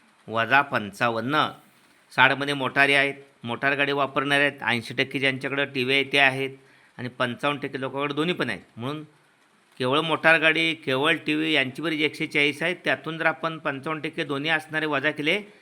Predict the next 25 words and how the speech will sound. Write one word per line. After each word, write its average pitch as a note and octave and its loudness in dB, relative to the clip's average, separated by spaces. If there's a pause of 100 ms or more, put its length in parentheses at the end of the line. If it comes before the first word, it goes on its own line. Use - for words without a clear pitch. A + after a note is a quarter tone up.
(360)
तर C3+ -2
आपल्याला D3+ -2 (340)
मोटार C#3 -2
गाडी D#3 4
आणि D#3 -2
टीव्ही C#3 0
असणारे C3+ -2
मिळणार. D#3 0 (760)
दहामधून D3 -4
पाच C#3+ 4
गेले, D3+ 0 (380)
पाच C#3 4
उरले, G#2 -6 (520)
चौदामधून C#3+ 0
सहा C3 0
गेले, C3+ 2 (260)
पाच B2+ -2
आणि D#3 -4
एक D#3+ -8
हातच्या, E3 -4 (960)
पाच C3+ 2
आणि E3+ -4
हातच्या D#3+ -2
एक F3 -4
सहा, D#3+ 4